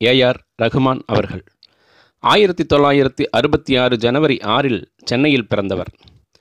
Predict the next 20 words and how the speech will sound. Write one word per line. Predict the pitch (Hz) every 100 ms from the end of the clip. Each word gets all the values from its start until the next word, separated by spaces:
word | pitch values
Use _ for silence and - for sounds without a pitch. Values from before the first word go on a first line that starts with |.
| _ _
தந்தை | - 139 170 170 107 - _ -
திரு | 147 135 -
ஆர் | 127 -
கே | - 151
சேகர் | 123 123 151 151 -
அவர்கள் | 110 110 135 131 - _ _ _ _
மலையாள | - 127 175 185 160
திரைப்பட | - 127 127 131 120
உலகில் | 113 113 131 107
புகழுடன் | 120 156 143 143
விளங்கிய | 131 117 117 110 110 117 - - - -
இசைக்கலைஞர். | 165 110 143 131 110 107 107 92 - - _ _ _ _ _ _
இளம் | 131 165 196
வயதிலேயே | - 127 135 135 127 127 120 82 - _
இவர் | 120 131 123
தம் | 123 113
தந்தையின் | 117 127 160 131 -
இசைப்பயணத்தில் | 113 107 139 - 123 120 110 - 131 - _
இணைந்து | 117 123 131 117
கொண்டார். | 98 87 80